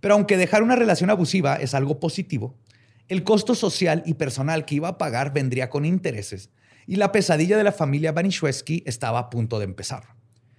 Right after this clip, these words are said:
Ahora soltera, Gertrude tenía bajo su cuidado a seis niños.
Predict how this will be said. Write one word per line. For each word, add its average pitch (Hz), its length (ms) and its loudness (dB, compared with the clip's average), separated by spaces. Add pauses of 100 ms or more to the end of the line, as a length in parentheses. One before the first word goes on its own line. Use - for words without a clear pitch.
(560)
Ahora 165 220 0
soltera, 208 520 2 (100)
Gertrude 214 420 -2
tenía 160 220 0
bajo 196 220 2
su 185 140 -4
cuidado 139 340 0
a 143 40 -2
seis 120 340 -6
niños. 202 400 -2